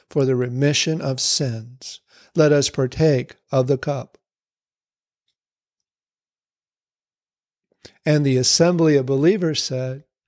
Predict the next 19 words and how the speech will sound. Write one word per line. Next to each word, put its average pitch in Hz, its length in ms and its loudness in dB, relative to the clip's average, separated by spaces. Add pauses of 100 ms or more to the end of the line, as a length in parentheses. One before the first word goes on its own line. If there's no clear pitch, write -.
(380)
"Amen." 131 800 -2 (1600)
Until 214 360 4
next 165 340 2
time, 123 400 -6 (420)
from 131 200 -2
Numbers 151 500 2
chapter 143 460 0
six, - 520 -6 (400)
verses 139 380 2
twenty-four 147 680 0
through 143 220 -2
twenty-six, 131 960 -6 (480)
the 156 120 4
Lord 135 400 2
bless 135 520 2
you 175 320 -2 (400)
and 151 260 -2
keep - 340 -6
you. 113 280 -10